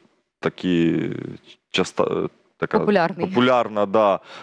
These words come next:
Speaker 1: така ситуація в ветеринарних клініках, е,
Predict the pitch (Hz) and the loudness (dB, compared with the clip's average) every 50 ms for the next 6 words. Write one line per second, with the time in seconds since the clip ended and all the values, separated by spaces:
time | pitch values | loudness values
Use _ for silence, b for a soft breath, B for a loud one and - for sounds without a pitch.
0 | B B B - 101 - 107 101 - 110 - - 107 110 110 104 98 - - 101 | B B B -4 -2 0 -2 -2 -4 -8 -4 0 2 2 2 2 0 0 0 2
1 | 98 98 98 92 92 90 87 87 87 90 95 - 104 98 98 101 98 95 90 92 | 4 4 4 2 0 -2 -6 -8 -6 -8 -4 -2 -2 0 2 2 2 0 0 -2
2 | 90 - - 123 131 135 110 98 - 98 90 - - - 90 87 90 87 85 82 | -6 -8 -8 -6 -4 -4 -4 -2 0 0 -2 -2 -2 -4 -2 0 2 2 2 2
3 | 80 80 | 2 0